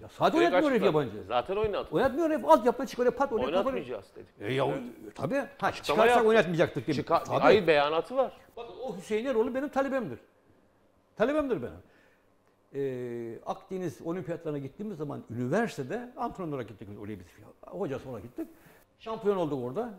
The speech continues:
Speaker 1: Geldik. Sahaf oynuyordu.
Speaker 2: Hmm.
Speaker 1: İzmir'den bir tek bunu aldım ben. Ee, diyelim Türkiye, e, üniversiteler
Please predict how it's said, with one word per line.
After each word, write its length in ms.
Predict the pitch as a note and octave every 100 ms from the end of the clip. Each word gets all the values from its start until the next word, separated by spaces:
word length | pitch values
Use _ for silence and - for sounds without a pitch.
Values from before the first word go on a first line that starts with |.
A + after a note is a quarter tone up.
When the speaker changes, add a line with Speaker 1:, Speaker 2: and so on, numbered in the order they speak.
| E3
Speaker 1:
Geldik. 380 | G3 G#3 F3 B3+ - _ _ _
Sahaf 460 | - G3+ A3 A3 D3
oynuyordu. 440 | B2+ A#2+ G#2+ E2+ D#2 _ _ _ _ -
Speaker 2:
Hmm. 80 | D3+
Speaker 1:
İzmir'den 640 | E3+ G#3 A3 F#3 C4+ B3+ - _ _ -
bir 180 | B3 A3+
tek 220 | B3+ B3+
bunu 120 | G#3
aldım 280 | F#3+ B2+ B2
ben. 120 | A#2+
Ee, 800 | F#2+ F#2+ - C3 G2+ G#2+ G#2 G#2 G#2+ G2+ G#2 A2+ - _ _ _ _ _
diyelim 460 | D#3 D3 D3 B2 B2 - _ _ _
Türkiye, 680 | - D#3+ B2 C#3 D#3+ G3 G3 - _ _ _ _ -
e, 480 | B2 A#2+ A2+ A2 G#2+
üniversiteler 800 | D#3 D#3+ E3+ D#3+ - D#3+ F3+